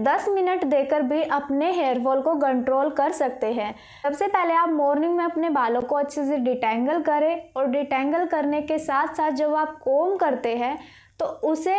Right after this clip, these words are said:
ट्वेंटी to थर्टी टाइम अपने स्कैल्प पर कोम करें, जिससे आपके स्कैल्प में ब्लड का फ्लो इंक्रीज हो जाएगा और उसके बाद आपको कुछ भी करने की ज़रूरत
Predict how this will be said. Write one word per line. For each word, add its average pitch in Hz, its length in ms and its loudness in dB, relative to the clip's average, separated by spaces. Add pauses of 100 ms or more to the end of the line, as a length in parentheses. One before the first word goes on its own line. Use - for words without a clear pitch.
(340)
ट्वेंटी 302 460 0
to 370 200 0
थर्टी 294 480 -2
टाइम 285 340 0
अपने 277 420 -2
स्कैल्प 262 460 0 (100)
पर 320 220 0
कोम 277 360 2
करें, 214 380 0 (640)
जिससे 311 360 -2
आपके 359 340 2
स्कैल्प 285 420 0
में 302 260 0
ब्लड 254 280 2
का 330 100 2
फ्लो 320 280 0
इंक्रीज 277 560 0
हो 339 140 0
जाएगा 240 480 0 (400)
और 320 180 2
उसके 330 320 0
बाद 359 240 2
आपको 311 300 0
कुछ 349 280 -2
भी 349 140 0
करने 294 340 0
की 311 160 0
ज़रूरत 262 500 0